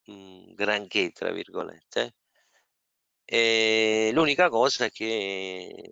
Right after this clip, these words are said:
c'è un problema sulla ripartenza annuale, nel senso, noi a settembre, ehm, noi quando ci siamo sentiti a metà settembre vi dissi che, ehm, l'S&P doveva, per darci la conferma finale, rompere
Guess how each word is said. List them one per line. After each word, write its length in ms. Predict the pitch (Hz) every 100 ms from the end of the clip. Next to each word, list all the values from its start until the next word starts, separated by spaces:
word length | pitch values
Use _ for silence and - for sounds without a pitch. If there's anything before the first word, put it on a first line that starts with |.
| 90 _
c'è 180 | - 120
un 180 | 120 110
problema 520 | 117 110 113 117 107
sulla 220 | - 98
ripartenza 880 | 95 87 95 - 90 85 - 90 87 85
annuale, 760 | 87 85 87 82 - - _ _
nel 120 | 95
senso, 480 | - - - - _ _ _ _ _ _ _ -
noi 140 | 127
a 40 |
settembre, 540 | 110 151 - 147 131 107 -
ehm, 360 | 104 95 92
noi 160 | 104 113
quando 320 | 110 110 107
ci 120 | 104 95
siamo 180 | 104
sentiti 320 | 98 95 104 98
a 60 |
metà 220 | 92 95
settembre 460 | 95 117 - 98 90
vi 80 | 104
dissi 360 | 104 - - 87
che, 300 | 95 95 - _ _ _ _ _ -
ehm, 460 | 87 87 82 82 - - - 90 82 104
l'S&P 460 | 104 107 117 - 110
doveva, 440 | 98 92 101 92
per 160 | 85 90
darci 320 | 98 110 -
la 100 | 98 90
conferma 500 | 90 - 95 95 101
finale, 360 | 113 95 92
rompere 640 | 87 92 85 95 95 95